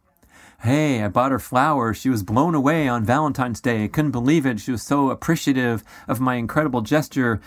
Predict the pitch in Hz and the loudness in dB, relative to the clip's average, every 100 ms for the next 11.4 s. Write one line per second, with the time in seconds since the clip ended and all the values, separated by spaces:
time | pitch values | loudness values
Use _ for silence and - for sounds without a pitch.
0 | - - 120 131 147 139 - 123 117 151 | -14 -6 -2 0 0 0 -2 -2 -2 -2
1 | 139 131 123 120 113 135 147 135 131 113 | 0 0 0 -2 -2 0 0 0 0 -2
2 | 120 143 143 - 123 110 - - - 123 | -2 0 -2 0 -4 -4 -8 -16 -10 -6
3 | 117 123 113 139 147 131 123 - 139 135 | -4 -4 -2 0 0 0 -2 -2 -2 -2
4 | 117 120 147 139 113 - - - 127 117 | -2 0 2 2 -2 -6 -16 -8 -6 -4
5 | 110 123 117 - 139 - 139 127 107 120 | -4 -4 -6 -4 -4 0 0 0 -2 -4
6 | 107 151 147 139 135 127 143 139 - 147 | 0 2 2 0 0 0 0 -2 2 4
7 | 135 - 127 120 135 131 135 123 135 - | 4 2 -2 0 -2 -2 -2 0 0 0
8 | 131 107 123 139 143 135 131 135 113 127 | -2 0 2 2 2 0 0 0 0 -2
9 | 113 - 117 131 - 123 110 - 147 110 | -4 0 -2 -2 -2 -4 -4 0 0 0
10 | - - 143 127 113 - - 185 262 - | -6 -8 0 0 0 -2 0 0 0 -2
11 | 185 226 107 | -2 2 2